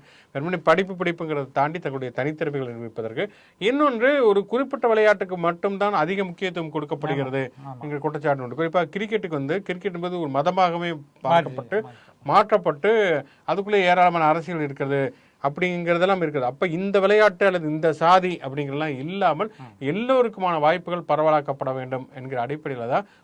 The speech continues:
Speaker 1: ஒலிம்பிக் என்பது கவனிக்கப்படுகிறது
Speaker 2: நிச்சயமா.
Speaker 1: அப்படின்னு
Speaker 2: இதுல
Speaker 1: நான்
Speaker 2: இன்னொரு
Speaker 1: பார்க்கிறேன்.
Speaker 2: முக்கியமான விஷயம் என்னன்னா, ஒலிம்பிக் விளையாட்டு மட்டும் கிடையாது, அஹ், நாட்டுக்கு பெருமை சேர்க்கிற வகையில வந்து உலக அளவுல வந்து விளையாடிட்டு பதக்கம் கொண்டு வர்ற வீரர்கள் வந்து இந்தியாவுல வந்து,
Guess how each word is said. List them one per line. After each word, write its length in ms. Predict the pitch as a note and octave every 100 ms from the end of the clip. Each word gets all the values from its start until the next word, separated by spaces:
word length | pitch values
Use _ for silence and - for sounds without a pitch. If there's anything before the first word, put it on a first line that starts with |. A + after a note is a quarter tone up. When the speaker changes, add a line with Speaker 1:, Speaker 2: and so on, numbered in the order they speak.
| _
Speaker 1:
ஒலிம்பிக் 400 | D3+ A3 A3 E3
என்பது 240 | C#3 C3
கவனிக்கப்படுகிறது 800 | A#2 A#2+ C3+ C3+ A2 A2 G#2+ G#2
Speaker 2:
நிச்சயமா. 40 | G2+
Speaker 1:
அப்படின்னு 220 | F3+ G3
Speaker 2:
இதுல 60 |
Speaker 1:
நான் 120 | D#3 D3+
Speaker 2:
இன்னொரு 160 | F3
Speaker 1:
பார்க்கிறேன். 280 | E3 G3+ F#3
Speaker 2:
முக்கியமான 420 | F3+ F#3+ G#3 G3
விஷயம் 280 | F3 - D3+
என்னன்னா, 180 | D3 G3+ C#4 _ _ _ _
ஒலிம்பிக் 240 | E3+ B3+ A3+
விளையாட்டு 320 | G3+ G3 E3+
மட்டும் 240 | E3+ F#3
கிடையாது, 380 | E3+ D#3 C#3+ E3 - _ _ _ _
அஹ், 160 | E3+ D3+
நாட்டுக்கு 560 | D#3 B3+ C4 A#3 A#3+
பெருமை 300 | G#3 G#3+ A#3
சேர்க்கிற 400 | A#3 G#3+ F#3+ F#3+
வகையில 120 | F3+ F#3+
வந்து 240 | F#3+ G#3+
உலக 280 | F3+ G3 G#3
அளவுல 300 | G#3+ A3 G#3
வந்து 220 | F3+ F3+ F#3+ E3+
விளையாடிட்டு 600 | D#3 F3+ F3+ F3 F3 D#3
பதக்கம் 380 | D3 D#3+ F3 F3
கொண்டு 200 | D#3+ D#3
வர்ற 220 | D3 C#3+
வீரர்கள் 400 | D#3+ D#3+ D3 E3
வந்து 160 | D#3+ A3+
இந்தியாவுல 500 | D4+ C#4 A#3+ F#3+ E3+
வந்து, 280 | D#3+ F3+